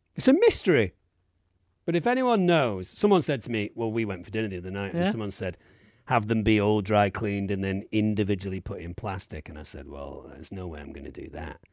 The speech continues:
Speaker 2: Well, it's not like you're a high-end T-shirt store.
Speaker 1: And also, it's only good once. When it's encased in plastic, that thin, pa-, that plasticky stuff, maybe it's good then, but then as soon as you take it out, it's, it's not good again.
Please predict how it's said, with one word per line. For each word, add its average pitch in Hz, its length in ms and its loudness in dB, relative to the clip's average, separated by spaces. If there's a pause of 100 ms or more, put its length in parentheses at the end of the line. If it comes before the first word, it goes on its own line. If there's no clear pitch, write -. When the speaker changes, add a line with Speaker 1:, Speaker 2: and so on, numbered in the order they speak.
(240)
Speaker 2:
Well, 131 120 -4
it's 120 160 -6
not 151 160 0
like 123 160 -4
you're 120 120 -2
a 113 120 0
high-end 117 580 0
T-shirt 131 500 -4
store. - 440 -12
Speaker 1:
And 131 160 -2
also, 151 240 2
it's 123 100 0
only 143 240 4
good 101 240 -2
once. 110 540 0
When 120 100 2
it's - 180 -2
encased 139 460 0
in 104 160 -4
plastic, - 540 -6
that 92 180 -8
thin, 95 320 -4
pa-, 95 300 -10
that 95 240 -12
plasticky 92 420 -8
stuff, - 240 -10
maybe 110 300 2
it's - 100 -6
good 87 180 -6
then, 95 200 -2
but 98 180 -10
then 104 140 -4
as 101 80 -6
soon 135 100 -4
as 113 60 -6
you - 40 -16
take - 200 -12
it - 40 -12
out, 90 220 -12
it's, 85 220 -16
it's 101 180 -18
not 95 160 -16
good 90 100 -14
again. 85 220 -16